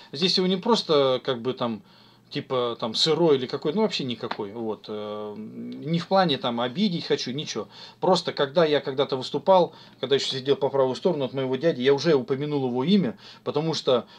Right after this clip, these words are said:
он в-, тогда уже начал дядю пичкать какой-то фигней. Какие-то там масоны, какие, за-, за-, зачем тебе масоны? Где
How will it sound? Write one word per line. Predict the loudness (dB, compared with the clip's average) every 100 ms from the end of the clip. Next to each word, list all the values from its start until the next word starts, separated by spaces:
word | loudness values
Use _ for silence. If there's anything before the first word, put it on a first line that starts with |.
| -20 -2
он | 0 0
в-, | -2
тогда | 0 4 4
уже | 2 0
начал | -2 0 -2 2
дядю | 2 2 -2
пичкать | -2 -2 -4 -8
какой-то | -8 -8 -8
фигней. | -8 -6 -4 -4 -8 _ -20 _
Какие-то | -6 -4 -2
там | -4 -2
масоны, | -2 0 0 0 0
какие, | -4 -6 0
за-, | 0
за-, | 0 -2 -2
зачем | -2 0 0
тебе | 2 2
масоны? | 2 0 -2 -2 -8 -20 -20 -20 _
Где | -12 -8 0 4 4